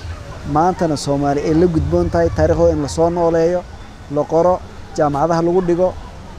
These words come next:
dhanka wanaagsan looga faa'iidaysto. Dowladnimada laga barto oo nidaamkoodii dib loo fiiriyo,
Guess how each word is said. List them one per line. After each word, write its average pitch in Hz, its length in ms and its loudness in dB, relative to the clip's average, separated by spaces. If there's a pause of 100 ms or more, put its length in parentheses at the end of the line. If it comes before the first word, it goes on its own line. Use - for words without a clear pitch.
(260)
dhanka 196 200 2
wanaagsan 156 380 2
looga 147 160 4
faa'iidaysto. 127 680 -4 (640)
Dowladnimada 156 580 6
laga 156 220 4
barto 151 360 0
oo 147 840 2
nidaamkoodii 156 680 2
dib 165 140 2
loo 165 160 6
fiiriyo, 156 400 -2